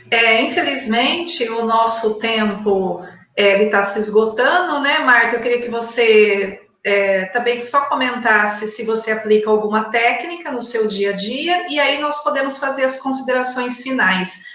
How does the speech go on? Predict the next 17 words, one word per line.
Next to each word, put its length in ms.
Você 160
utiliza 520
alguma 400
técnica 560
no 100
seu 240
dia 200
a 40
dia 380
pra 160
lidar 720
com 280
as 140
ocorrências 760
intra- 580
e 120
extrafísicas? 1200